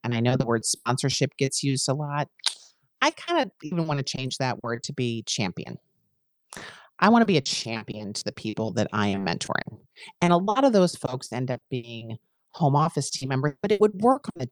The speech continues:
team anyway. So think about this. You've got somebody on your team and you see a spark in them. Perfect example. I had an operations associate years ago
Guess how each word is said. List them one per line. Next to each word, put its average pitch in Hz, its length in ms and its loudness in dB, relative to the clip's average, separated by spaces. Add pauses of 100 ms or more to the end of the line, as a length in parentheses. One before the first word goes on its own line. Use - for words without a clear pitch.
team 147 420 0 (180)
anyway. 185 560 -2 (260)
So 190 180 4
think 151 240 4
about 98 260 -4
this. - 300 -4 (180)
You've 214 160 4
got 196 160 6
somebody 190 400 2
on 156 140 2
your 135 100 0
team 151 280 -2
and 143 80 2
you 131 120 0
see - 180 -4
a 131 80 -4
spark - 480 0
in 92 120 -6
them. 78 240 -12 (680)
Perfect 180 220 -2
example. 123 600 -8
I 160 100 -2
had 156 100 -10
an 156 240 0
operations 156 800 2
associate 98 580 -4 (560)
years 139 320 0
ago 90 420 -4